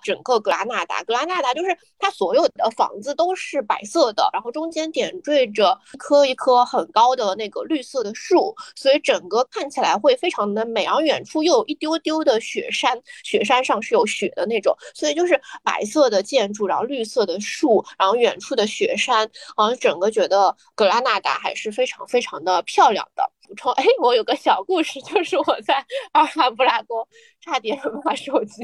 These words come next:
丢了。很搞笑。因为这些景点就是都是可以借那个语音讲解器的，嗯，我觉得这个还蛮好的，而且它很多都是有中文的。这样子的话，就是除了看建筑以外，就大家还可以了解一些就是典故啊之类的。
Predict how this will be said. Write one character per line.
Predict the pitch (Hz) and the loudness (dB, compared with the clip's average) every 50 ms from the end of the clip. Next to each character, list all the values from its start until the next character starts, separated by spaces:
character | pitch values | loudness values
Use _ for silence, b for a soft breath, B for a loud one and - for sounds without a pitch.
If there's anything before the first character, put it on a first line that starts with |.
| - - | -16 -12
丢 | - - 302 311 | -4 0 0 0
了。 | 285 226 285 - - - 220 - B 508 480 415 370 B B B B B - | 2 2 0 0 0 -2 -4 -8 B -12 -12 -12 -14 B B B B B -10
很 | - 180 175 | -10 -8 -6
搞 | 180 202 175 - | -2 -4 -4 -4
笑。 | 190 - - - - 370 | -4 -6 -8 -8 -8 -10
因 | - 294 403 | -8 -4 -2
为 | 453 349 | -2 -2
这 | 415 | -2
些 | 415 427 392 | -4 -6 -6
景 | - - 226 185 196 | -6 -8 -12 -12 -10
点 | 202 240 254 208 202 | -6 -4 -4 -4 -4
就 | 208 | -8
是 | 254 - | -8 -4
都 | 233 302 | -2 0
是 | 349 262 | 0 -2
可 | - - 214 | -4 -4 -8
以 | - | -8
借 | - - - 247 214 180 | -8 -8 -2 0 0 0
那 | 185 190 175 | 2 0 -2
个 | 165 - - 87 95 | -2 0 0 0 0
语 | - 190 175 | -2 -6 -10
音 | 151 170 175 175 175 180 180 180 202 _ _ _ _ | -8 -8 -8 -8 -10 -12 -18 -20 -20 _ _ _ _
讲 | - 190 - 208 | -4 -4 -2 -2
解 | 208 - - - - | 0 0 -2 -2 -2
器 | - - - - 240 | -6 -6 -2 -2 -2
的， | - - - - - | -2 -2 -4 -4 -2
嗯， | 202 190 | -4 0
我 | 180 | 0
觉 | 185 185 | 2 0
得 | 202 | 2
这 | 202 320 | 2 2
个 | 285 | 0
还 | 247 - 208 | 0 0 -2
蛮 | 185 175 127 | -4 -4 -4
好 | - - 208 | -2 -2 -2
的， | 151 | 0
而 | 131 208 | 0 0
且 | 233 - | 0 0
它 | 285 262 | -4 -4
很 | - 269 - 156 | -2 -4 -4 -2
多 | 151 180 | -2 0
都 | 202 226 254 254 | 2 2 2 2
是 | 247 - | 2 0
有 | - - | -2 -2
中 | - - 208 214 | -2 -4 -4 -2
文 | 208 170 104 101 92 | -2 -4 -6 -6 -6
的。 | 117 110 - | -6 -4 0
这 | - 269 | 0 0
样 | 247 233 | 0 0
子 | 214 | 0
的 | 196 196 | 0 2
话， | 202 208 190 175 _ _ _ | 2 2 0 0 _ _ _
就 | - 247 | 4 4
是 | 226 | 4
除 | 214 208 - 160 143 | 4 0 -6 -2 2
了 | 202 262 214 185 _ B B B B B | 4 4 4 4 _ B B B B B
看 | - - 208 226 | -4 -2 -2 -2
建 | 214 208 247 220 220 | 0 0 0 0 0
筑 | 208 190 | -2 -4
以 | 175 151 | -4 0
外， | - 175 165 - | 2 2 2 2
就 | 190 | 0
大 | 190 - 190 | -2 -2 -2
家 | 180 | -2
还 | 208 185 | -2 -4
可 | 180 _ - 208 | -4 _ -2 -2
以 | 180 | -2
了 | 170 - - 165 | 0 0 -2 -2
解 | 180 - 190 | -2 -2 -6
一 | - - | -6 -6
些 | 180 - 196 185 180 | -8 -4 0 0 0
就 | - 202 202 | 0 -2 -6
是 | 202 180 151 104 - - | -6 -6 -6 -6 -4 0
典 | 233 196 - 180 | 0 0 0 0
故 | - 277 311 294 | 2 4 6 6
啊 | 233 196 170 175 | 6 6 4 0
之 | - - 202 - | -4 -4 -2 -2
类 | 208 - - | -2 -2 -4
的。 | - 214 | -4 -4